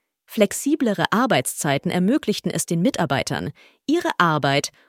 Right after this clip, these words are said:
um ihre persönlichen Bedürfnisse herumzugestalten. Ein Teamansatz, der auf klare Kommunikation und effektive Zusammenarbeit setzte,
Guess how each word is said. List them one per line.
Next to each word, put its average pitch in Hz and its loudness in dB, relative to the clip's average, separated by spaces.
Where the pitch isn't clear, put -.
um 214 2
ihre 196 0
persönlichen 208 0
Bedürfnisse 180 0
herumzugestalten. 147 0
Ein 175 0
Teamansatz, 135 -2
der 196 2
auf - -4
klare 240 0
Kommunikation 180 -2
und - -4
effektive 202 0
Zusammenarbeit 160 0
setzte, 190 2